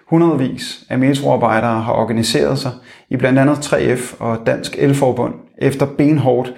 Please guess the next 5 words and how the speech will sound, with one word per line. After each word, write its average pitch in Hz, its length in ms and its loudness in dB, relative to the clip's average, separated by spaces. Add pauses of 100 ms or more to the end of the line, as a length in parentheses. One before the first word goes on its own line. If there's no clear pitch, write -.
(320)
målrettet 127 840 2
fagligt 120 500 -2
arbejde. 110 520 -4 (1040)
Det 123 80 -2
skete, 156 480 2